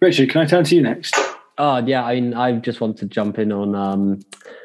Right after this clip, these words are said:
Speaker 2: uh, on all those points. Uh, to pick out, uh, three, I think that's very well said. Um, I love, I just want to emphasize, when one of us does badly in the industry, it hurts all of us. And particularly with tutoring,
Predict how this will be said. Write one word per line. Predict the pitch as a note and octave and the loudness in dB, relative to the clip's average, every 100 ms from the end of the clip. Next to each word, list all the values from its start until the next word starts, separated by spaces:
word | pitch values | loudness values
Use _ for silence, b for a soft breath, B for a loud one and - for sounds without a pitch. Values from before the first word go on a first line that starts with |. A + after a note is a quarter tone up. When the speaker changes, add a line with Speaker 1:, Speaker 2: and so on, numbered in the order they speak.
| B | B
Speaker 2:
uh, | A2 G#2 G2+ F#2+ F#2+ - | -4 -2 -2 -2 -4 -4
on | A2 F#2 A2 A2 | -4 0 2 4
all | A#2+ | 4
those | G#2+ G2 | 2 0
points. | - G2+ F#2+ - - | 0 0 0 -4 0
Uh, | A2+ A2 | 2 2
to | - | 2
pick | D3 C#3+ | 0 2
out, | C3 A#2+ A2+ - - - | 2 4 2 0 -8 -6
uh, | A#2+ G#2 | -4 -4
three, | - B2+ A#2 G#2+ | 0 4 4 4
I | A2 G#2+ G2+ - - - G#2+ A2+ | 2 2 0 -4 -14 -10 -8 -2
think | B2 G2 | 0 0
that's | G#2+ G#2+ | -2 -2
very | G#2+ G#2+ B2 A2 | -4 2 4 4
well | G#2 G2+ | 2 0
said. | G#2+ G2 - | 0 -2 -2
Um, | A2 A2 G#2+ G2 - | 0 2 2 0 0
I | |
love, | A#2 B2 C3+ B2 G#2 G#2+ | 4 6 6 4 2 -2
I | A#2 | -2
just | - | 2
want | A2 | 2
to | A2+ | 4
emphasize, | A2 A2 G2+ G2 | 4 2 2 2
when | A2+ A2+ A2+ | 4 4 6
one | A#2 A#2 | 6 4
of | A2 | 2
us | G#2 - - B B B | 0 -2 -14 B B B
does | G#2+ - | -2 2
badly | C#3+ C#3 A#2 A2+ | 4 4 4 2
in | |
the | G2+ | 2
industry, | G2+ - - G2 F2 - | 0 -2 0 0 0 0
it | A2 - | -2 0
hurts | G#2+ G#2 G2+ - - - b b _ _ | 0 0 -2 -6 -12 -12 b b _ _
all | C#3 A#2 G2+ | 4 6 4
of | F#2 G2 | 2 -2
us. | F#2 - | -4 0
And | C3 | 2
particularly | C#3 - D3+ C3+ - B2+ B2 | 2 2 2 2 2 4 6
with | A#2+ A#2 - | 4 2 0
tutoring, | - A#2 A#2+ A#2 A2 G#2+ G#2 | 0 0 2 2 4 2 0